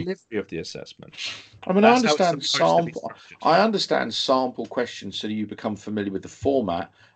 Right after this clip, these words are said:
Speaker 2: and the techniques needed to answer the questions, like the online portals. I mean, when I did my eighteenth edition, it had some trial questions to familiarise you and take you step by step through the using of the portal.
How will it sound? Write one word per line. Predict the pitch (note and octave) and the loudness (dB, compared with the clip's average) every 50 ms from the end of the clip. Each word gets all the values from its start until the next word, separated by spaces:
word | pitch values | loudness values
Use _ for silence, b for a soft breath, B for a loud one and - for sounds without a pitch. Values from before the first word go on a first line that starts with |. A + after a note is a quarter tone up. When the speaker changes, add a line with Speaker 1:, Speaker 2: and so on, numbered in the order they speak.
| b | b
Speaker 2:
and | - G2+ G#2 | -8 -6 -6
the | G2 | -6
techniques | G2+ - - B2 - - A2 G#2+ G#2 G#2+ - - | -6 -4 -4 -4 -4 -2 -4 -6 -6 -6 -8 -6
needed | G#2+ G#2 G2 F2 G2+ G2 - | -4 -4 -4 -2 -4 -6 -6
to | - G#2+ G#2 G2 | -4 -2 0 0
answer | F#2+ E2 - - | 0 -2 -4 -8
the | - - | -10 -2
questions, | - A#2 G#2+ - - F#2 E2 - | -2 -2 -2 -2 -6 -12 -2 0
like | F2+ E2 - | 0 0 0
the | F#2 F#2 | 0 0
online | F#2+ G2 F#2 F2+ F2+ F2+ F2 | 0 0 0 0 0 -2 -2
portals. | E2+ - C3 C3+ A#2+ - A1 D2 D2 - - _ | -2 2 4 4 4 4 0 -6 -10 -12 -18 _
I | - - - - _ - | -20 -20 -20 -20 _ -4
mean, | A2 A2 | -2 2
when | A2 A#2 | 4 4
I | B2 C3 | 4 4
did | B2+ B2+ A2 G2 | 2 0 -4 -4
my | A2 G#2+ | -4 -4
eighteenth | G2+ G2+ - - G2+ F2 | -4 -6 -6 -8 -10 -10
edition, | F#2 - G2 F#2 - - F#2+ G#2 | -8 -6 -6 -6 -4 -6 -8 -8
it | G#2+ - | -8 -8
had | - - C3+ A#2 G2 - | -6 -4 -2 -2 -2 -2
some | - - - G#2+ | -6 -8 -8 -8
trial | G2+ - - - A2+ G2+ F#2+ F#2+ | -10 -6 0 2 4 4 4 2
questions | F#2 - - F#2 E2 - - - E2+ E2+ B2+ E3 - - - b b b b b b b b b _ | 2 0 -4 -4 -4 -4 -10 -10 -8 -8 -8 -8 -10 -12 -14 b b b b b b b b b _
to | - - B2 A#2 A2+ G#2+ G#2+ G#2+ - - - - - | -2 0 2 2 4 2 0 0 -2 -6 -10 -12 -14
familiarise | - - - C3+ C3 C3+ C3+ C3+ B2+ A2 G#2 G#2 G#2 G#2 | -12 -4 -2 2 2 4 4 4 4 4 4 2 2 0
you | - G#2+ | -2 -4
and | G#2+ G#2 G2+ | -4 -4 -6
take | - - A#2 A2 - A2 | -4 -4 -4 -4 -4 -8
you | G2+ | -8
step | - - - B2 - - | -8 -4 -4 -4 -2 2
by | A2+ A2 | 0 0
step | G#2+ - - G#2 F#2 - - | 0 0 -2 -2 -2 -2 -6
through | - - - A#2+ A2+ | -14 -6 -2 -2 0
the | G2+ G2 | 0 -2
using | F#2 G2 A2+ A2 G2+ A2 G2+ | -2 0 0 0 0 0 -2
of | G2+ | -2
the | G2 - | -2 -2
portal. | - G#2 G2+ F#2+ B1+ C#2+ G2 C3+ B | 2 2 2 2 4 2 0 -2 B